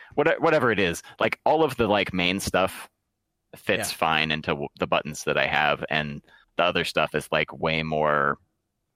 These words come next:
Speaker 1: I'm sure that, uh, if I was playing this game professionally on Twitch
Speaker 2: Yeah.
Speaker 1: and, like, needed to
Speaker 2: Sure.
Speaker 1: be in the top one percent of all pilots
Speaker 2: <laughs>
Speaker 1: playing multiplayer or something, that that would be really important stuff for me to be able to get my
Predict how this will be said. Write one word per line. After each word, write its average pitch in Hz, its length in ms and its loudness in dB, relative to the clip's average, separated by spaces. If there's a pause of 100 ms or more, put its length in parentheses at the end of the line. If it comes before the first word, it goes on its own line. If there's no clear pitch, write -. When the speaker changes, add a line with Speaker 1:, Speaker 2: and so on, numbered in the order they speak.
(460)
Speaker 1:
I'm 117 120 0
sure 143 460 2
that, 110 220 0 (500)
uh, 90 440 4 (100)
if 95 240 -2
I 85 80 2
was 85 160 -2
playing 92 380 0
this 92 140 -4
game 87 240 -2
professionally 101 840 -2 (340)
on 82 220 0
Twitch - 460 -2 (260)
Speaker 2:
Yeah. 113 180 -4
Speaker 1:
and, 82 560 0 (140)
like, 87 360 0
needed 95 360 0
to - 80 0
Speaker 2:
Sure. 147 140 2
Speaker 1:
be 92 60 2
in 90 100 0
the 82 80 0
top - 340 0 (160)
one 92 300 0
percent 98 480 0
of 92 100 -2
all 85 160 2
pilots 95 500 0
Speaker 2:
<laughs> - 0 -
Speaker 1:
playing 95 560 -2 (400)
multiplayer 123 580 2
or 127 60 2
something, 135 340 0
that 110 120 0
that 98 140 2
would 101 100 0
be 107 120 0
really 101 280 0
important 104 420 -2
stuff 95 260 0
for 104 120 -2
me 98 140 -2
to 98 80 -2
be 90 140 2
able 90 200 2
to 95 100 -4
get 90 200 -2
my 85 320 0